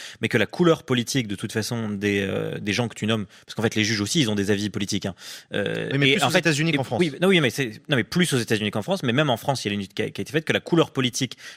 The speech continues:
Speaker 1: des membres de la, de la Cour suprême ou du Conseil constitutionnel influence de fait ces décisions, et c'est normal. C'est, c'est, c'est, c'est logique. En fait, on,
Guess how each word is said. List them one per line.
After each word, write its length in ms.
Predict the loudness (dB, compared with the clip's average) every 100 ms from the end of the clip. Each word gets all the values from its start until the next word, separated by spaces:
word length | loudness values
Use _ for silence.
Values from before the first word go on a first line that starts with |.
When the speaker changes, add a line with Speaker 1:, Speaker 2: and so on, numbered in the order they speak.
| -4
Speaker 1:
des 120 | 0
membres 380 | 4 2 2 -2
de 80 | 0
la, 280 | 0 0 -2
de 80 | -2
la 140 | -6
Cour 180 | -6 -6
suprême 460 | -6 -2 0 0 -4
ou 120 | -4
du 180 | -4 -6
Conseil 280 | -6 -6 -6
constitutionnel 400 | -8 -8 -2 -2 -2
influence 540 | -4 -4 0 0 0 -8 -16 _
de 160 | -2 2
fait 220 | 2 2
ces 80 | 0
décisions, 320 | 0 0 0
et 40 |
c'est 100 | 0 0
normal. 460 | 0 2 2 0 -6 -18 -8
C'est, 160 | -4 -2
c'est, 200 | -2 -2
c'est, 340 | -2 -2 -2
c'est 120 | -2 0
logique. 180 | 0
En 60 | 2
fait, 140 | 0
on, 140 | 0